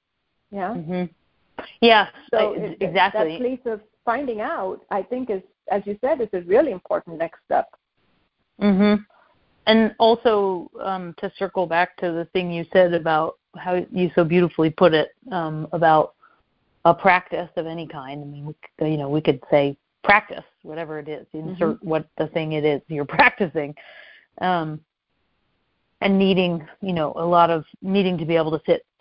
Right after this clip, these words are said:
Speaker 2: still and be with it. And, and I'm sure you find this in your practice,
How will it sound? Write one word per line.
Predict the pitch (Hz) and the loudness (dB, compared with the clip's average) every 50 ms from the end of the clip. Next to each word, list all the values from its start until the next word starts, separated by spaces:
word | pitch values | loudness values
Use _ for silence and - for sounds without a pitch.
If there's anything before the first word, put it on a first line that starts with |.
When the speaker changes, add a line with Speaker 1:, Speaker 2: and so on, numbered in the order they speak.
| - - | -20 -6
Speaker 2:
still | _ 190 175 170 160 156 151 | _ 0 2 2 2 0 0
and | 147 147 143 | -2 -4 -4
be | 170 170 170 | -2 0 2
with | 160 160 151 | 2 2 2
it. | 160 156 - - - - | 2 0 0 -2 -6 -10
And, | 180 170 165 - - _ - | -10 -8 -10 -10 -14 _ -6
and | 175 175 170 165 165 | -4 -4 -2 -2 -2
I'm | 165 160 160 | -4 -2 0
sure | - - 180 170 | 4 4 4 6
you | 165 165 156 - - | 4 2 0 2 2
find | 170 160 156 160 160 | 2 2 2 0 0
this | 160 156 - _ _ _ _ _ _ _ _ _ - | -2 -2 -4 _ _ _ _ _ _ _ _ _ -6
in | 180 180 170 170 | -2 -2 0 2
your | 170 170 175 175 | 4 4 4 4
practice, | 170 - - 151 151 - - 175 175 175 | 4 4 4 2 2 2 2 0 0 0